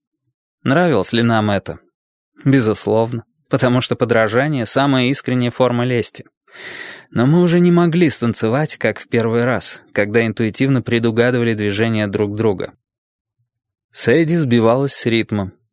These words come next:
Однажды промахнулась, пытаясь схватить меня за руку,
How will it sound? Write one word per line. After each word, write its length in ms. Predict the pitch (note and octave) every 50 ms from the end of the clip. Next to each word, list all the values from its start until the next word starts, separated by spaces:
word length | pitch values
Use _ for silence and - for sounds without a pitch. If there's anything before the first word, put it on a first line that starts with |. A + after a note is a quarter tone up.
| _ _ _ _
Однажды 500 | G#2+ A2+ A2+ A#2 C3 C3 C3 A#2+ C3 A#2+
промахнулась, 680 | - B2 A#2+ A#2 A#2 G#2+ - - B2+ C#3+ C#3 G#2+ - -
пытаясь 380 | - A#2 A2 - A#2+ A2 G#2+
схватить 420 | - - B2 A#2+ A#2 - B2 - -
меня 220 | A2+ A2 A2 G#2+
за 200 | G2+ A#2+ A#2+ A2+
руку, 340 | A2 - - D2 C#2+ -